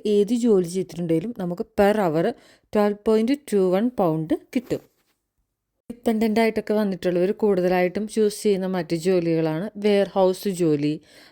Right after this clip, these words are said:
അതുപോലെ തന്നെ Amazon ജോബ് ഒക്കെ പറയുന്നത്. ഇപ്പം നിങ്ങൾ ഏതൊരു മെയിൻ സിറ്റിയിൽ താമ-, ഉം, ഇപ്പം നിങ്ങൾ സ്റ്റേ ചെയ്യുന്നെങ്കിലും അതിൽ നിയറസ്റ്റ് ആയിട്ട് എന്തായാലും ഒരു Amazon, ആ, വെയർഹൗസ് ഉണ്ടായിരിക്കും. അന്നേരം അങ്ങനെയുള്ളിടത്തൊക്കെ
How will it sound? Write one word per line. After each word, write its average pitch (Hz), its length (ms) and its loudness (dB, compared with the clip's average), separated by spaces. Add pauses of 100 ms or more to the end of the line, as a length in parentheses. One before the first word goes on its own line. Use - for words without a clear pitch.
(100)
അതുപോലെ 208 520 2 (120)
തന്നെ 175 140 -4 (180)
Amazon 202 480 -2 (120)
ജോബ് 175 300 2 (100)
ഒക്കെ 165 180 -2 (280)
പറയുന്നത്. 147 440 -2
ഇപ്പം 208 240 -6
നിങ്ങൾ 202 180 -2 (520)
ഏതൊരു 202 400 4
മെയിൻ 185 160 -2
സിറ്റിയിൽ 190 460 -2 (300)
താമ-, 175 340 -2
ഉം, 170 220 -2 (960)
ഇപ്പം 185 220 -2
നിങ്ങൾ 180 140 0
സ്റ്റേ 185 240 0
ചെയ്യുന്നെങ്കിലും 170 460 -2
അതിൽ 208 680 -2
നിയറസ്റ്റ് 190 520 -6
ആയിട്ട് 170 220 -4
എന്തായാലും 190 440 2
ഒരു 208 100 2 (540)
Amazon, 185 480 -2 (220)
ആ, - 20 0 (300)
വെയർഹൗസ് 175 560 0 (160)
ഉണ്ടായിരിക്കും. 151 540 -4
അന്നേരം - 560 -6
അങ്ങനെയുള്ളിടത്തൊക്കെ 220 960 2